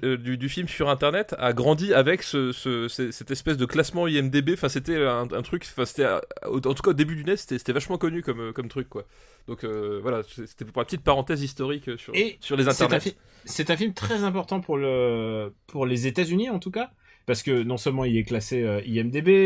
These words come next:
Speaker 2: il est classé au American Film Institute. Euh, c'est un film qui a été, euh, reconnu par le Sénat comme, euh,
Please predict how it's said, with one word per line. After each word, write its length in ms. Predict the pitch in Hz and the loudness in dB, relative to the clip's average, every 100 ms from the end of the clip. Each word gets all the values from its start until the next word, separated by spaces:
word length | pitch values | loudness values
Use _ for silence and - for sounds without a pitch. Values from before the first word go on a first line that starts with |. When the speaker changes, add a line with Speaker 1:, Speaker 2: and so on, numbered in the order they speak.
| 190 143 | 6 4
Speaker 2:
il 80 | |
est 80 | 139 | 0
classé 260 | 131 123 143 | 2 0 2
au 60 | |
American 420 | 123 120 120 113 113 | 2 2 2 0 -2
Film 220 | 127 117 | 0 -2
Institute. 760 | 101 123 117 190 208 190 - - _ _ - 143 | -2 -6 -4 -2 -2 -2 -10 -18 _ _ -8 2
Euh, 260 | 127 120 | 6 6
c'est 160 | 113 151 | 4 2
un 80 | 135 | 2
film 180 | 160 151 | 0 2
qui 120 | 131 | 4
a 20 | |
été, 220 | 113 117 | 4 4
euh, 100 | 113 | 4
reconnu 720 | 104 120 110 120 131 160 156 | 2 0 0 0 2 2 2
par 160 | 156 117 | 2 2
le 80 | 120 | 2
Sénat 400 | 113 127 127 127 | 2 2 4 2
comme, 320 | - 117 107 | 4 4 4
euh, 160 | 101 | 2